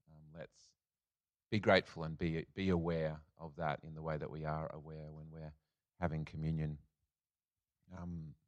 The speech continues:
so I might just say a, a kind of a, a grace slash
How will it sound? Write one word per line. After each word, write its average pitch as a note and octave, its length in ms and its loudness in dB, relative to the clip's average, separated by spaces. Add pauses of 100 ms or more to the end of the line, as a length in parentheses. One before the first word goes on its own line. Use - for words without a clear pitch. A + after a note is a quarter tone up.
(560)
so F#2 80 -8
I F2+ 60 0
might F2 240 -2
just - 280 -2
say D#2 420 4 (580)
a, D2+ 40 -10
a - 220 -12
kind E2 120 -10
of D2 100 -8
a, D#2 80 -6 (340)
a E2+ 40 -10
grace - 800 6 (220)
slash E2 420 2